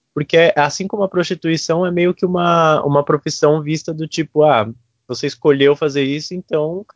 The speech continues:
arque com as consequências, sabe? Então, é meio li-, deixado de lado por várias legislações, não só a brasileira, mas até mesmo lá nos Estados Unidos, as internacionais.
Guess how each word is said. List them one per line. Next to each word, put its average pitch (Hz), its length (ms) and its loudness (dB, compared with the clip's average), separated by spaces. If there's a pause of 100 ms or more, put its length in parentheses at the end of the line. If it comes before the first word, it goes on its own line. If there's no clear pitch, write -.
(280)
arque 139 320 2
com - 140 -4
as 165 80 2
consequências, 160 880 -2
sabe? 127 300 2
Então, 131 320 -4
é 123 120 0
meio 143 300 0
li-, 160 180 -6
deixado 151 560 -2
de 147 120 -2
lado 151 500 0 (140)
por 139 140 -2
várias 156 360 0
legislações, 139 800 0
não 139 160 0
só 165 160 0
a 143 40 4
brasileira, 131 500 0
mas 120 220 -6
até 123 220 -2
mesmo 139 440 -6 (440)
lá 123 140 2
nos 123 100 0
Estados 123 240 2
Unidos, 123 380 -2
as 117 100 -2
internacionais. 117 880 -4